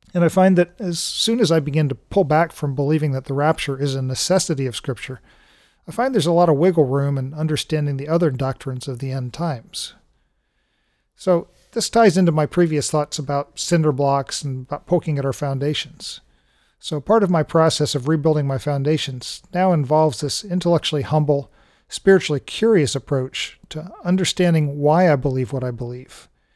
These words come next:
And that frees me to consider a fairly wide array of thinking without fear of what I'm gonna find undergirding those various doctrinal positions. So if I can recognize that my existing position may not be as well supported as I assumed,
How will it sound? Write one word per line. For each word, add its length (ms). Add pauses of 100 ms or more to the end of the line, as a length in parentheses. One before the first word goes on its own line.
(220)
And 100
that 140
frees 260
me 120
to 80
consider 480
a 60
fairly 360
wide 380
array 220
of 100
thinking 560
without 400
fear 260
of 100
what 140
I'm 320
gonna 180
find 360
undergirding 680
those 180
various 400
doctrinal 500
positions. 720 (1300)
So 160
if 120
I 80
can 180
recognize 600
that 260
my 160
existing 460
position 520
may 140
not 200
be 100
as 120
well 140
supported 600
as 140
I 120
assumed, 640